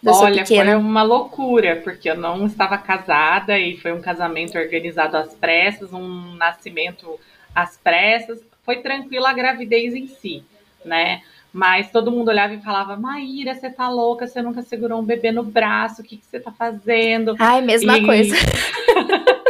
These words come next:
Speaker 2: Porque eu não tinha, assim, né, essa característica materna de ficar cuidando dos sobrinhos ou de ficar mimando o bebê dos outros, nunca tive.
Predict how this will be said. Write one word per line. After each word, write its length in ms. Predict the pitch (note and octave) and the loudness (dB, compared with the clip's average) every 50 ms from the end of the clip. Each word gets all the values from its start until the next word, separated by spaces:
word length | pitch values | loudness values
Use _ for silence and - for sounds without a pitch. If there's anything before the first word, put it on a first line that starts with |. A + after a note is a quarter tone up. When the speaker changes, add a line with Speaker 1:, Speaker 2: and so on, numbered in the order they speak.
| B4+ - - B4+ B4+ - - - | 0 4 2 2 2 2 -2 -4
Speaker 2:
Porque 260 | B4+ C4 B3+ - C4 | -4 -4 -6 -2 2
eu 100 | C4 C4 | 2 4
não 280 | B3 B3+ C4 C#4+ D#4+ D#4+ | 4 4 2 2 0 -8
tinha, 600 | - - - - C#4+ C#4 C#4 C#4 C#4 C4+ C4 B3+ | -12 -16 -12 -8 -6 -4 -4 -4 -2 0 0 0
assim, 440 | B3+ B3 - _ B3+ B3 B3 B3 A#3+ | -2 -4 -8 _ -4 -2 0 0 2
né, 220 | A#3+ A#3 A#3 A3+ A#3 | 2 2 2 2 0
essa 140 | A#3 A#3+ | -2 -4
característica 720 | A#3 A#3 A#3 G#3+ G#3+ A3+ A3 _ A#3 G#3+ G#3+ G#3+ - - G#3+ | -6 -4 -4 -4 -4 -4 -4 _ -4 -4 -4 -6 -8 -8 -6
materna 800 | G3+ G3+ G#3 G#3 - _ - G3 F#3 F#3+ G3 G3 G3 G3 F#3+ F#3 | -4 -4 -6 -6 -10 _ -4 -2 0 2 2 0 0 -2 -4 -8
de 260 | F#3 F#3 F#3+ F#3+ F#3 _ | -10 -12 -14 -14 -14 _
ficar 200 | _ - G3 F#3+ | _ -12 -12 -12
cuidando 420 | - - G#3+ G#3+ - G3 F#3+ G3 | -8 -8 -8 -4 -4 -4 -4 -4
dos 160 | F3+ F#3 F#3+ | -8 -10 -14
sobrinhos 840 | - - G#3 - _ _ - G#3 G#3 G3 G3 F#3+ F#3+ F#3 F#3 F#3 F3+ F#3 | -14 -18 -20 -20 _ _ -4 -2 -2 0 -2 -2 -4 -4 -6 -6 -4 -4
ou 100 | F#3+ F#3 | -6 -4
de 120 | F#3 G3 | -4 -6
ficar 360 | G3 - F3+ - - G3 F#3 | -6 -6 -10 -4 -2 -2 -2
mimando 500 | F#3+ F#3+ F#3+ F#3+ F#3 F#3 F#3 F#3 F3+ F#3 | -2 -4 -8 -8 -8 -8 -8 -6 -8 -10
o 40 | E3+ | -8
bebê 300 | E3 - F#3 - - F#3 | -2 -4 -2 0 -2 -4
dos 280 | E3+ - F#3+ F#3 - G3 | -4 -4 -12 -4 -2 0
outros, 400 | F#3+ F#3 F#3 F3+ - F#3+ F#3+ F3+ | 0 0 -2 -2 -4 -8 -8 -6
nunca 300 | G3 G3 F#3+ - B3+ B3+ | -8 -10 -6 -6 -6 -6
tive. 540 | - - B3 A#3 A3 G#3 A3 F3+ D#3+ D3+ | -4 -2 0 0 0 0 0 -4 -8 -10